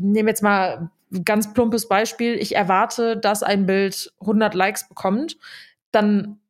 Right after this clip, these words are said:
und denke, hundert Likes, damit wär ich zufrieden. Aber was ist denn, wenn das fünfhundert bekommen würde, wenn ich darüber nachdenken würde, dass es tausend kriegen könnte? Weißt du, wie ich meine?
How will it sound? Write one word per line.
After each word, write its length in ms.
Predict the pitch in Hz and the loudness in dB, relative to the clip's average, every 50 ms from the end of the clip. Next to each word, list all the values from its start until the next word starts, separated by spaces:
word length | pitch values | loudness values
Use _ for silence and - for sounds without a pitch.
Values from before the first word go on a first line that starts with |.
| _ - | _ -2
und 380 | 220 208 202 208 202 185 - - | 0 0 0 0 -2 -4 0 0
denke, 260 | 214 226 247 240 254 220 214 | 0 0 2 0 0 2 2
hundert 240 | 240 220 220 202 175 | 2 2 2 2 2
Likes, 220 | 196 202 208 208 | 2 0 0 0
damit 220 | - 214 208 208 208 | -2 0 0 0 0
wär 60 | 190 | -2
ich 100 | 190 196 | -2 -2
zufrieden. 680 | - - - - - 240 247 220 220 208 240 285 - - - - - - | -4 -8 -8 -6 -4 -2 -2 -2 -2 -2 -4 -6 -8 -12 -20 -20 -8 -2
Aber 180 | - 214 214 208 | 0 2 2 2
was 140 | 208 202 208 | 2 0 -2
ist 160 | - - - | -4 -4 0
denn, 220 | 233 214 233 240 | 0 0 0 2
wenn 140 | 220 226 208 | 2 2 2
das 180 | 214 214 208 208 | 2 0 0 0
fünfhundert 520 | - 302 285 302 - 311 240 214 202 208 | 0 -2 0 0 0 0 0 0 0 -2
bekommen 400 | 214 202 - 220 202 196 202 180 | -4 -4 0 2 2 4 4 4
würde, 360 | 196 196 190 214 233 247 226 | 2 2 2 2 0 0 0
wenn 140 | 214 208 208 | 0 0 0
ich 140 | 214 208 208 | 0 0 0
darüber 260 | 208 202 196 202 202 | 0 2 2 2 2
nachdenken 460 | 190 196 208 226 - 233 208 165 202 | 2 2 0 0 0 -2 -2 0 0
würde, 180 | 196 208 185 185 | 0 0 0 0
dass 140 | 190 190 - | -2 -2 -2
es 80 | 190 - | -4 -4
tausend 340 | - 233 233 233 202 190 160 | 0 0 0 2 0 -2 -2
kriegen 280 | - - 185 170 175 | -2 -4 -2 -2 -2
könnte? 280 | - 196 180 175 190 165 | -2 -2 -2 -2 0 0
Weißt 220 | 180 185 - - | 0 -2 -2 -4
du, 40 | - | -6
wie 40 | 262 | -8
ich 100 | 254 - | -6 -4
meine? 280 | 285 277 294 330 381 | -4 -4 -4 -4 -6